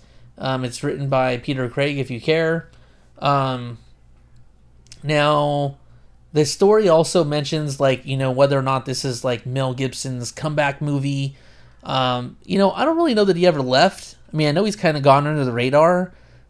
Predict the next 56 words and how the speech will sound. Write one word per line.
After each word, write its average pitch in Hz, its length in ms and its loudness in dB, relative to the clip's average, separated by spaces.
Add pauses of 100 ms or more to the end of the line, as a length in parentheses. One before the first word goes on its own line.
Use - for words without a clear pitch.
but, 147 120 4
I 147 40 2
mean, 147 160 -2
he's 220 160 -2
still 202 200 -2
been 190 160 2
involved 160 380 2
in 170 60 -2
a 175 80 0
lot 175 180 4
of 160 60 -6
films. 175 420 0
I 147 40 -2
mean, 135 220 -2
whether 147 240 4
or 143 60 0
not 143 260 -2
they're, 143 120 0
like, 135 200 -2
huge 143 400 -2
bo-, 131 340 0
blockbusters, 127 880 -2
like, 120 300 -6 (440)
you 143 60 -4
know, 143 100 2
we're 135 140 2
used 135 320 -2
to 143 80 -4
seeing 147 320 -4
somebody 139 320 -2
like 131 160 -2
Mel 135 200 -2
Gibson 135 340 -4
in, 143 300 -4
but, 127 340 2
um, 123 400 -2 (520)
you 151 100 -2
know, 151 300 0 (120)
one 170 200 2
of 196 80 0
the 196 100 4
biggest 165 500 0
movies 151 320 0
that 151 100 -2
was 139 140 0
supposed 160 300 2
to 139 60 -12
be, 151 160 0
like, 139 240 2
his 135 220 -2
comeback 151 640 0
movie 165 440 0
at 151 160 0
the 143 60 -10
time 147 380 -4
when 135 280 -4